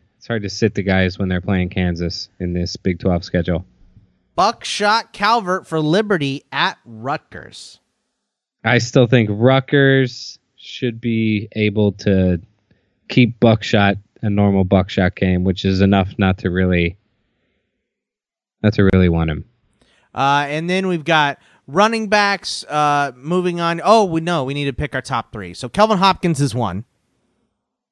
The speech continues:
Speaker 1: Mm-hmm.
Speaker 2: Who are two and three?
Speaker 1: I, I love Chambers.
Speaker 2: Okay.
Speaker 1: Um,
Speaker 2: Chambers can be two. So is Hatcher just the easy three here then?
Speaker 1: He was the easy three, and I was, I was considering is Zach Thomas or maybe this Holton Ahlers matchup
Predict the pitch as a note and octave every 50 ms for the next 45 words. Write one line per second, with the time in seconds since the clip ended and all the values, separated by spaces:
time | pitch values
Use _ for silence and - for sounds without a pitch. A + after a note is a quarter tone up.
0 | - A2+ G#2+ G2+ C3 D3+ D#3 D3+ - - D#3+ D3 C3+ B2 A2 - F2+ C#2+ B1+ -
1 | _ _ _ _ _ _ _ _ _ _ _ _ _ _ _ _ _ _ _ _
2 | _ _ _ _ _ _ _ _ _ _ _ _ _ _ _ _ _ _ _ _
3 | - _ - - B2+ D#3 F3+ - D3+ C#3+ C#3 C3 D3 D#3+ D3 B2+ - - B2+ A2+
4 | G#2 F2 F#2 E2+ F2 F2+ - - _ _ _ _ _ _ _ _ - - A#2+ G2+
5 | G2+ G#2+ G#2+ G2+ - - F#2 _ F2 _ _ _ _ _ _ _ _ _ _ -
6 | - B2 B2+ B2 C3+ B2+ - - C#3 C3+ C#3+ C#3 - - A2+ G2+ G2+ G#2+ - _
7 | _ _ _ _ _ _ _ _ - F3 E3 D#3 D3 B2 - C#3+ D3+ F#3 - -
8 | - G#3 G3+ D#3+ E3+ E3+ - - D3 D#3 D#3 C#3 D3 D3 D#3 C3+ D3+ D#3+ D#3 -
9 | C#3+ D#3 E3+ F#3 F3+ F3+ G3 G3+ G3 G3+ G#3 G#3 G3+ F3+ _ _ _ _ _ -
10 | D#3+ E3 E3+ F3+ F3+ E3+ D3+ C#3 D3+ C3+ C3 B2+ A#2+ B2 A2+ A#2 A#2+ A2 G#2 G#2
11 | G2+ G#2+ A2 A2 A2 A2 A2+ G#2+ G#2 G2+ G2+ - G#2+ G#2+ G#2+ G#2+ A2+ A2 G#2 -
12 | - A#2+ G#2+ - - C#3 B2 B2 B2 A#2+ A#2 A2 A2 G#2+ G#2 A#2 A#2+ A#2 A#2 A#2
13 | - B2+ A#2 A#2 A2+ A2+ A2+ A2 - - A2+ G#2+ G#2 G#2+ G#2+ G#2 G#2+ G#2+ G2+ G#2+
14 | G#2 - - A2+ A#2 F#2 G#2 G#2+ G#2+ G#2+ G#2 G#2 G#2 G2+ G2 F#2+ G2+ G#2 G2+ G2
15 | G2 - - G#2 F#2+ F#2